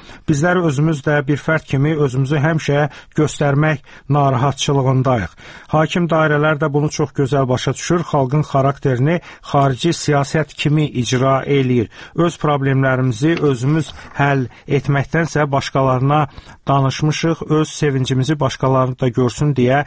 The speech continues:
səsli küylü paylaşmışıq. Və bu da xarici və daxili siyasətə sirayət eləyir, mən belə düşünürəm. İndi isə xarici pasport, xarici ölkənin pasportunun alınması məsələsinə keçirik. İki yüz əlli min dollara,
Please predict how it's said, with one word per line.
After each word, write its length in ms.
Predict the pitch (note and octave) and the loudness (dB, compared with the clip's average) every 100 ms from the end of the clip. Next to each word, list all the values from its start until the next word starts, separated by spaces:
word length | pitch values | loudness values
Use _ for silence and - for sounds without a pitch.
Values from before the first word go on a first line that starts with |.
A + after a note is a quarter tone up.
| - | -6
səsli 480 | - - C#3 - D3 | -6 -2 -2 0 -2
küylü 460 | - C3+ B2+ C3 D3 - - - | 0 0 2 2 0 -4 -14 -4
paylaşmışıq. 760 | C3+ C#3 C3 - C#3+ - G2+ - - - | 0 2 0 0 -2 -2 -6 -8 -20 -2
Və 120 | C#3 D3+ D3 | 0 2 0
bu 120 | E3+ | 0
da 100 | E3 | 0
xarici 480 | D#3+ C#3+ C#3 C3 D3+ | 0 0 0 0 -2
və 100 | C#3+ | 0
daxili 340 | C#3 C3+ - D3+ | 0 -2 -2 -4
siyasətə 560 | - C3+ A#2+ B2 - | -2 -2 -2 -2 -2
sirayət 560 | D3 - C3 C3 C3+ - | -2 0 2 2 0 0
eləyir, 240 | A#2 B2+ D3 | 0 2 2
mən 200 | C#3+ C#3 | 2 2
belə 300 | C3 B2 A#2+ - - - | 2 2 0 -4 -16 -10
düşünürəm. 520 | - C#3 B2+ G#2 F2 - - - - | -4 0 0 0 -4 -8 -10 -12 -2
İndi 200 | D#3 G3 | 0 2
isə 200 | - F#3+ G3+ - | 2 2 2 -2
xarici 680 | - - D#3 D#3 D3 E3 C#3 - | -8 -2 0 2 0 0 0 -4
pasport, 440 | - D3 - C3 A2+ | -2 -2 0 -4 -2
xarici 360 | - C#3+ C3+ | 0 0 2
ölkənin 360 | D3 C3+ C3+ C#3 | -2 0 0 0
pasportunun 760 | - C3 - B2 - B2 B2 A#2+ - - - | 0 -2 -2 -2 -2 0 0 0 -4 -14 -8
alınması 640 | - C#3 C3+ C3 C3 - C#3+ | -2 0 2 2 0 0 0
məsələsinə 680 | C#3 - C3+ B2+ - C#3 | 0 0 0 0 -2 -2
keçirik. 440 | C3 C3+ - D#3 E3+ | -2 -4 -2 -2 -2
İki 120 | - | -2
yüz 100 | D#3+ | 0
əlli 240 | D3 C#3 C#3+ | 2 2 2
min 200 | C3+ B2 | 0 2
dollara, 480 | C#3 B2+ A#2+ C3+ | 2 2 2 0